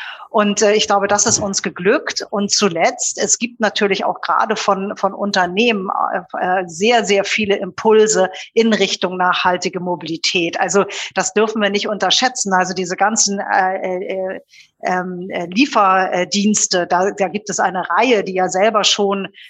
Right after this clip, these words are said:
äh, auf Lastenräder und so weiter, äh, setzt, weil vergessen Sie es für, nicht, äh, auch für Wirtschaftsverkehre ist es sehr, sehr schlecht, wenn draußen alles im Stau steht. Und von daher die Notwendigkeit, äh, dass wir hier, äh, tatsächlich die,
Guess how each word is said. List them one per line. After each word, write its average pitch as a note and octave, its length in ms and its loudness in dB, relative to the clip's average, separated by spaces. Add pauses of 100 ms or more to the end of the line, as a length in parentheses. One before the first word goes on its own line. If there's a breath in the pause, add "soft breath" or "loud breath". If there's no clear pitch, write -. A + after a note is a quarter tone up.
äh, F#3+ 100 2
auf G3+ 300 2
Lastenräder F#3+ 720 0
und G3+ 140 -2
so F#3 160 0
weiter, F3+ 520 2 (320)
äh, G3 60 -6
setzt, G#3 440 -2
weil F#3 140 0
vergessen G#3+ 380 -2
Sie G3 80 -6
es F#3+ 100 -8
für, - 340 -2
nicht, B3+ 280 0
äh, G3+ 260 0
auch G#3+ 180 2
für F#3+ 320 0
Wirtschaftsverkehre G3+ 720 0
ist - 200 -4
es F3+ 140 -8
sehr, G#3+ 360 2
sehr G3+ 140 2
schlecht, - 400 0
wenn F3+ 140 -8
draußen F#3+ 460 0 (280 soft breath)
alles G3 320 0
im G3 80 -4
Stau G#3+ 280 2
steht. - 440 -2
Und G3 160 -10
von G3 140 -2
daher F#3+ 360 2 (240 loud breath)
die G3 80 -4
Notwendigkeit, F3+ 1160 0
äh, F#3 100 -6
dass F#3 260 -2
wir F3+ 280 0 (320 loud breath)
hier, G3 340 0
äh, F#3+ 380 4
tatsächlich F#3 540 -2
die, F#3 100 -6